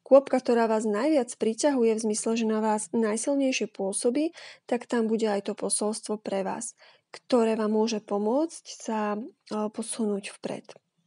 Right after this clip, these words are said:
Takže prvá kôpka je naľavo a môžeme začať. Takže vy, ktorí ste si vybrali tú prvú kôpku, na ktorej je žena so zlatým,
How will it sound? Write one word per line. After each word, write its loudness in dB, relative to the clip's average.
Takže -2
prvá 6
kôpka 2
je 4
naľavo 2
a -2
môžeme -2
začať. -10
Takže 6
vy, 6
ktorí 6
ste 2
si 0
vybrali 4
tú -2
prvú 4
kôpku, 0
na 4
ktorej 4
je 2
žena 2
so 0
zlatým, 0